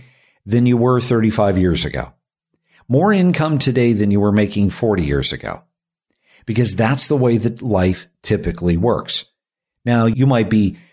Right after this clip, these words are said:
a bit of the smart aleck that says, "Oh, no, I just retired, so actually, no, I'm making less income now, Matthew." Well, I get that. I get that. But you cannot get away from the fact that income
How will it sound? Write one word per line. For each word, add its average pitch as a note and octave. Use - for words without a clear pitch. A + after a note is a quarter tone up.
a G2+
bit A2+
of G2
the G2+
smart A2
aleck F#2
that F#2
says, F#2
"Oh, C#3
no, A2+
I F2+
just G#2+
retired, G2+
so E2+
actually, F#2
no, G2+
I'm G#2
making G2
less A#2
income E2+
now, G#2
Matthew." D2
Well, F#2
I A#2+
get F#2
that. C2
I B2
get B2+
that. -
But B2+
you A#2+
cannot D#3+
get A#2
away A2
from G2
the E2+
fact D2+
that G2
income C#3+